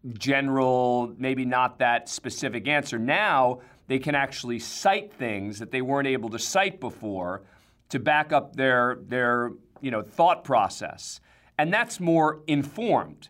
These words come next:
but it's also less well-rounded because, as you pointed out,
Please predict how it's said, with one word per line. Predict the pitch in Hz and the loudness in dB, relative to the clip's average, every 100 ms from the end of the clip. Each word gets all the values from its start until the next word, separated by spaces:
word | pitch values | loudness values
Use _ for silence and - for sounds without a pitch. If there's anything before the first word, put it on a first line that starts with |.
| _ _ _ | _ _ _
but | - 127 165 | -8 0 0
it's | 165 | 0
also | - 165 214 208 | 0 2 2 0
less | 170 165 165 | 2 2 2
well-rounded | 160 147 143 170 160 110 - _ _ _ _ | 2 2 4 2 0 -4 -14 _ _ _ _
because, | 131 151 131 | -4 -2 0
as | 135 | 0
you | 170 | 0
pointed | 190 175 147 123 | -4 -2 -2 2
out, | 113 110 110 | 2 4 2